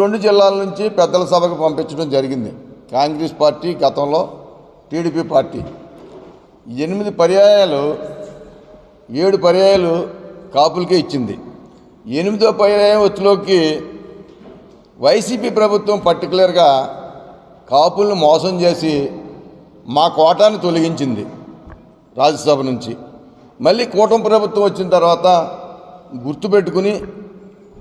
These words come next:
ఈ రెండు జిల్లాల్లోనే అత్యధికంగా కాపులు ఉన్నారు కనుక వీరిని పెద్దల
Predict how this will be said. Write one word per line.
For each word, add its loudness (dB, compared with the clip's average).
ఈ -4
రెండు -4
జిల్లాల్లోనే 2
అత్యధికంగా 0
కాపులు 2
ఉన్నారు -2
కనుక -4
వీరిని -6
పెద్దల 2